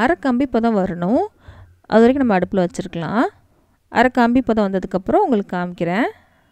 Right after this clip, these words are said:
இப்போ அரை கம்பி பதம் வந்துருச்சுங்க. லைட்டா நான் கொஞ்சம் ஃபுட் கலரும் சேர்த்துருக்கேன், எல்லோ கலர். எனக்கு கலர் அவ்வளவா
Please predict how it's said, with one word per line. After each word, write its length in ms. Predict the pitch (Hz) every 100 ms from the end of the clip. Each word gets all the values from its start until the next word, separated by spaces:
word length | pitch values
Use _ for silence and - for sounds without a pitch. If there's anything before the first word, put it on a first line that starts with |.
| _ _ _ _ _ _ _ _ _ _ _ _ _ - - _ _ 90 90 _ _ _ _ _ _ _ - 220
இப்போ 200 | 226 247 302
அரை 140 | 214 208
கம்பி 160 | 214 226
பதம் 180 | 220 220
வந்துருச்சுங்க. 500 | 196 208 208 196 175 208 381 - _ _ _ _ _ _ _ _ _ _ _ _ _ _ _ - 208
லைட்டா 340 | 269 247 311
நான் 120 | 277 214
கொஞ்சம் 180 | 214 -
ஃபுட் 180 | 208 -
கலரும் 220 | 220 220
சேர்த்துருக்கேன், 400 | 208 190 190 185 175
எல்லோ 160 | 185 180
கலர். 200 | 185 262 254
எனக்கு 180 | 185
கலர் 200 | 185 196 196
அவ்வளவா 220 | 180